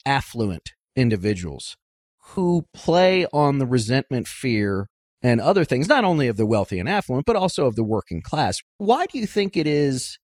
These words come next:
that the working class American is willing to go along with someone who they know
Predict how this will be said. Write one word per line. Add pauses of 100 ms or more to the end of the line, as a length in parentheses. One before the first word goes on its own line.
(360)
that
the (140)
working
class
American
is
willing
to
go
along
with
someone
who
they
know